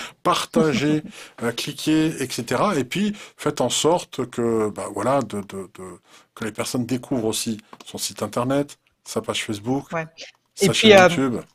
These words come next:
Speaker 2: nous,
Speaker 1: Mhm.
Speaker 2: on, on, on se doute bien que tout ce que je raconte, hein, tout ce que je, j'ai découvert, moi, je me fais pas des amis avec ça.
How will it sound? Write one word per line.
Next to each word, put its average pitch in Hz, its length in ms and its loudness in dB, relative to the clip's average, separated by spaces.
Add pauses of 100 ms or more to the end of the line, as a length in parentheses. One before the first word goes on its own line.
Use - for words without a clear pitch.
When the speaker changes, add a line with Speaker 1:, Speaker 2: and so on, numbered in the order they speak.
Speaker 2:
nous, 202 240 4
Speaker 1:
Mhm. 202 100 -2 (720)
Speaker 2:
on, 202 240 -2
on, 208 160 -2
on 196 140 4
se 160 60 2
doute 170 180 2
bien 208 220 4
que 175 400 0 (560)
tout 226 120 4
ce - 120 0
que 196 180 4
je 165 100 0
raconte, 175 500 -2
hein, 190 180 -6
tout - 100 -12
ce - 140 -10
que 175 180 -2
je, 156 680 -4 (160)
j'ai 190 220 0
découvert, 180 640 0 (880)
moi, 196 160 6
je 156 100 2
me 180 100 4
fais 180 140 0
pas 175 180 2
des 170 260 2
amis 240 280 6
avec 180 240 -4
ça. 180 240 -6